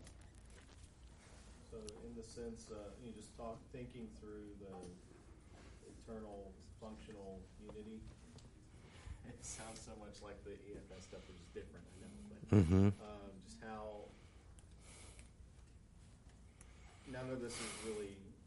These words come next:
Speaker 1: logical unless we see the incarnation and the hypostatic union of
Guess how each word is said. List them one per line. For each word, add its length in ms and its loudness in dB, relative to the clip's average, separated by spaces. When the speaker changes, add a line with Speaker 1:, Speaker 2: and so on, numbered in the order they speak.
Speaker 1:
logical 640 -6
unless 280 -8
we 80 -4
see 200 -6
the 160 -4
incarnation 600 -8
and 120 -8
the 120 -10
hypostatic 560 -8
union 320 -10
of 120 -10